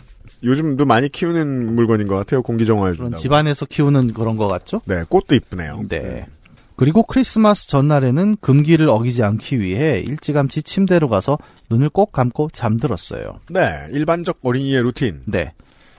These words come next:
Speaker 2: 하지만 그해 크리스마스 산타 할아버지는 오지 않으셨습니다.
Speaker 1: 음.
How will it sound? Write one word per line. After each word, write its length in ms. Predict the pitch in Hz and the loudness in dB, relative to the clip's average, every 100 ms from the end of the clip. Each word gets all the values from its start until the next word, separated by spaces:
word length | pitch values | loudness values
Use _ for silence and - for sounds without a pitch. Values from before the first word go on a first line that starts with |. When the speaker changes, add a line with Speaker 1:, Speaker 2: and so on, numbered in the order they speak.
| _ _ _ | _ _ _
Speaker 2:
하지만 320 | 165 170 175 | -4 0 2
그해 300 | - 143 143 | 2 2 2
크리스마스 880 | - 147 - 127 101 - 131 185 214 | 2 -2 -2 -2 -2 -4 -4 -4 -6
산타 400 | - 127 123 135 131 | -6 -6 -4 0 0
할아버지는 500 | 123 104 - 170 240 | 0 -2 -4 0 2
오지 320 | 165 160 160 | 0 -2 -4
않으셨습니다. 1040 | 98 107 156 - - 143 82 - 62 - _ - | -2 -2 -2 -2 -6 -4 -4 -6 -10 -12 _ -20
Speaker 1:
음. 140 | 73 | -20